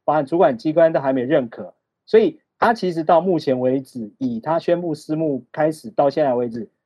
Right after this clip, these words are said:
他没有一张台康股票，所以台康就算从六十几块涨到一百六、一百七、一百八都跟他无关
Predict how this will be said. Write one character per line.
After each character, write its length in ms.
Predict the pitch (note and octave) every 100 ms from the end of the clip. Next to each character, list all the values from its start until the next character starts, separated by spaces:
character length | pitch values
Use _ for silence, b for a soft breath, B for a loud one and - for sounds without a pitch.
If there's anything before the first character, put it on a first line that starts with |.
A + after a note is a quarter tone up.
| _
他 120 | - E3
没 80 |
有 100 | E3
一 60 | C#3+
张 160 | D3 D3
台 160 | C3+
康 200 | C3 C#3+
股 180 | C#3 A2
票， 300 | G#2+ D3 A2 _ _
所 140 | - G3+
以 80 | F3+
台 220 | - G#3
康 200 | G#3+ G3
就 160 | G#3
算 220 | F3+ G#3 F3
从 280 | - C#3
六 160 | F3 G3
十 100 | F3
几 160 | D#3 C3+
块 220 | F3+ D#3+
涨 200 | C#3+ C3
到 280 | D#3+ C#3+ _ _ _
一 80 | F3+
百 120 | D#3
六、 200 | E3 F#3
一 60 | E3+
百 160 | C#3+
七、 180 | C3 -
一 40 | E3+
百 140 | A#2
八 340 | A#2 D#3 D#3 _ _
都 100 | -
跟 140 | D#3+ D#3
他 120 | D#3
无 160 | B2+ A#2+
关 340 | C3+ B2+